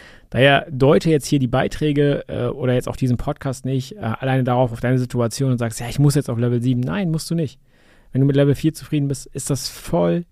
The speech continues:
geil, ja. Und wenn jetzt hier mal eine Woche ein Thema dabei ist, was dich nicht interessiert, dann ist auch das in Ordnung. Dann schau einfach nächste Woche wieder rein. Also, erstmal jetzt ein kleines Fazit zu diesem finanziellen Level.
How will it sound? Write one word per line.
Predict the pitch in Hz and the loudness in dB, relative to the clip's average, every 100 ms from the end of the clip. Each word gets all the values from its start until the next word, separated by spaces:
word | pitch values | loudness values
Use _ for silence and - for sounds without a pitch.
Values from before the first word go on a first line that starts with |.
| _ | _
geil, | 120 117 95 - _ _ | -4 -2 -2 -6 _ _
ja. | 95 120 135 _ - - - - _ | -2 -2 -4 _ -20 -20 -20 -20 _
Und | 127 135 - | 2 4 2
wenn | - 123 160 | -2 4 4
jetzt | 160 | 4
hier | - 160 | 2 4
mal | |
eine | 147 127 | 4 2
Woche | 135 | 2
ein | 131 | 0
Thema | 139 139 | -2 -2
dabei | 117 110 120 | 0 0 0
ist, | 120 - | -2 -4
was | 107 | -8
dich | 113 | -4
nicht | 104 | -2
interessiert, | 117 - - 113 110 - _ _ - | -2 -4 -6 -6 -6 -10 _ _ -4
dann | 120 | 0
ist | 117 | 0
auch | 113 | 0
das | 123 - | -2 -2
in | 113 | -2
Ordnung. | 110 - 113 110 110 - | -4 -4 -4 -6 -8 -6
Dann | 110 113 | -4 -4
schau | - 107 | -6 -8
einfach | 107 107 104 - _ _ - | -6 -6 -8 -12 _ _ -4
nächste | 117 107 - | -2 -2 -4
Woche | 92 92 | -8 -8
wieder | - - | -12 -12
rein. | - - - - - | -14 -18 -20 -10 0
Also, | 127 117 - - - | 2 2 -4 -10 -2
erstmal | 139 147 151 147 | 0 2 2 2
jetzt | 131 - | 0 -2
ein | 123 | -2
kleines | 131 123 | -2 -2
Fazit | - 135 - 151 - - | -2 -4 -2 -4 -4 -8
zu | 127 | -4
diesem | 123 117 | -2 -2
finanziellen | 131 123 - 107 | -2 -2 -4 -4
Level. | 113 127 151 | -2 0 0